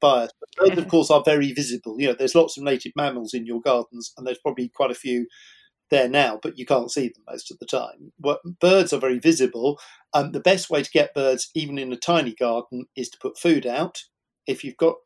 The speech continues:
Speaker 1: can get a feeder, fill it with ideally high energy seeds, not peanuts, uh, things like sunflower hearts, and you put them out and the birds will find it. They may take a few days to find it. We used to think that we shouldn't feed birds in spring and summer because they don't need food 'cause there's so much out there. Actually, they need food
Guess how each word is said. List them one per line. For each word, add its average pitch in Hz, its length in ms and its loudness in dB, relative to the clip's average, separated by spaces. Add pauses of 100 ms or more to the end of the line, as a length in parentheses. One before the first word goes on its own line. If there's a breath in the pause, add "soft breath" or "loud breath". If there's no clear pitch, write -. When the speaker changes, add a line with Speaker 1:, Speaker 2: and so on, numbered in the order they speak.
Speaker 1:
can 131 140 -14
get 160 160 4
a - 40 0
feeder, 135 480 -4
fill 156 200 -2
it 143 160 -4
with 131 160 0
ideally 135 760 -2
high 143 240 0
energy 123 340 -8
seeds, 147 560 -2
not 135 280 -6
peanuts, 127 680 -6 (400 loud breath)
uh, 127 400 0
things 135 160 -8
like 98 160 -2
sunflower 123 480 -2
hearts, 127 540 -4 (360)
and 143 140 -2
you 143 80 -8
put 208 160 2
them 156 140 2
out 143 160 2
and 143 100 -6
the 147 60 -6
birds 175 280 2
will 170 160 4
find 170 380 -2
it. - 140 -14
They 127 100 -2
may 165 160 2
take 175 200 -6
a - 40 -20
few 180 240 -10
days 151 400 -2
to 147 80 -10
find 135 320 -2
it. - 240 -2 (260 loud breath)
We 175 140 4
used 247 240 0
to 220 60 -2
think 202 220 -4
that - 80 -2
we 190 80 2
shouldn't 185 280 -2
feed 196 220 2
birds 120 260 0
in 120 100 -10
spring 117 300 -8
and 113 100 -12
summer 123 380 -6
because 135 300 -4
they 135 100 -2
don't 139 220 0
need 135 240 -8
food 127 240 0
'cause - 80 -12
there's 131 160 -4
so 127 160 -2
much 127 200 -8
out 147 240 -2
there. 117 240 -8
Actually, 151 460 -4
they 139 160 -4
need 160 260 -6
food 147 220 -4